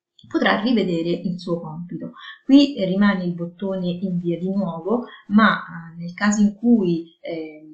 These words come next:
il docente avesse, eh, nell'impostazione del modulo scelto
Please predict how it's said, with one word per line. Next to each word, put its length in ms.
il 120
docente 800
avesse, 560
eh, 800
nell'impostazione 800
del 140
modulo 540
scelto 800